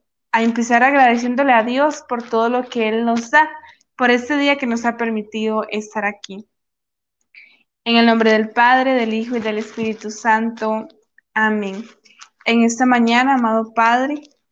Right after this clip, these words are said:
quiero agradecerte de todo corazón por este día que nos ha permitido estar aquí, que nos ha permitido estar unidos en oración con diferentes países,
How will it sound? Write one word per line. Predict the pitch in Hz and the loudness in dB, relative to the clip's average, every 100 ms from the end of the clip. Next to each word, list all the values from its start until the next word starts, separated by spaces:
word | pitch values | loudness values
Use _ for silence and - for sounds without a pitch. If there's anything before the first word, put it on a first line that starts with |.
| _ | _
quiero | 240 226 | -2 0
agradecerte | 233 247 240 233 - 247 247 254 | 4 4 4 2 -2 -2 -2 -4
de | 247 226 | -4 -2
todo | 226 220 220 | -2 -2 -2
corazón | 233 220 233 254 254 277 277 | -2 -2 -2 -2 0 0 -2
por | 247 | -2
este | 220 233 233 220 | -4 -4 -2 -2
día | 220 226 220 226 - _ _ _ | 0 2 0 -2 -10 _ _ _
que | 269 | 0
nos | 254 240 | 2 2
ha | 254 | 2
permitido | 294 294 277 262 262 | 2 2 2 2 2
estar | 269 269 247 | 2 2 2
aquí, | 254 - 320 320 320 _ - _ | 0 -2 -2 -2 -8 _ -20 _
que | - | -4
nos | 240 233 | 0 2
ha | 233 233 | 0 0
permitido | 247 254 240 240 240 240 240 | 0 2 0 0 2 4 4
estar | 240 233 240 | 2 0 0
unidos | 226 233 240 247 254 | 2 2 0 -2 -2
en | 226 | 0
oración | 208 208 220 240 254 262 262 262 - _ _ | 0 -2 -4 -2 2 2 2 -4 -12 _ _
con | - 240 | -4 2
diferentes | 233 233 220 214 226 254 - | 2 2 2 2 2 0 0
países, | 233 214 247 269 254 254 226 220 | 0 2 4 2 0 -4 -4 -6